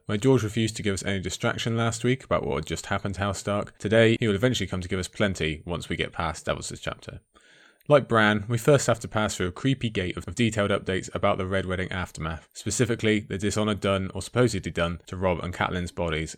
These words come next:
as if breaking the taboo of guest right isn't enough. From there, we will get a bit of a roundup of all that's been happening while our eyes have been so focused on the Riverlands, while also allowing the dust to settle in that blood-soaked region. After being so used to having Arya, Catelyn and Jaime chapters all based in that region,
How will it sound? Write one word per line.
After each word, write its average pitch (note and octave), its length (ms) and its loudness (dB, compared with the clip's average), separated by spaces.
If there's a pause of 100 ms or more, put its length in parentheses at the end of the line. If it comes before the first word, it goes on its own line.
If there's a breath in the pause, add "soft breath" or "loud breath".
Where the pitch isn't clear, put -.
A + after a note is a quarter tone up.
(140)
as F#2 120 -6
if F#2 120 -8
breaking G#2 360 0
the G2 60 -6
taboo F#2 340 -2
of F2 100 -6
guest G#2 300 -2
right F#2+ 200 0 (160)
isn't F#2+ 160 -6
enough. D#2 380 -4 (100)
From A2+ 200 -2
there, A#2+ 240 6
we A#2+ 160 4
will A2+ 80 4
get A#2 140 6
a - 20 6
bit A2 140 2
of F#2+ 100 0
a G2 40 0
roundup A#2 440 4
of - 60 -2
all C3+ 180 4
that's A2+ 120 2
been G#2+ 140 -2
happening G#2+ 640 -2
while A2 280 6
our G2 80 6
eyes F#2 260 6
have F2+ 100 -6
been F2+ 140 -4
so G2+ 260 0
focused F2+ 380 -4
on F2 80 -4
the F2 80 -4
Riverlands, F2+ 540 -2 (100)
while C#3 160 4
also B2+ 260 6
allowing G#2 340 2
the F#2+ 60 -2
dust G2 280 -4
to - 40 -8
settle F2+ 440 -2
in F#2 240 -2
that F2 200 -4
blood-soaked E2+ 460 -4
region. E2 440 -4 (280 soft breath)
After C#3 220 2
being G#2+ 240 4
so - 140 2
used F#2 260 2
to F#2 80 -2
having F2 260 -2
Arya, G2 500 0
Catelyn F#2+ 460 0
and G#2+ 260 0
Jaime G2 280 2
chapters F2 480 -6
all G#2+ 180 0
based G2+ 380 0
in G2+ 80 0
that G2+ 160 -2
region, G#2 420 -2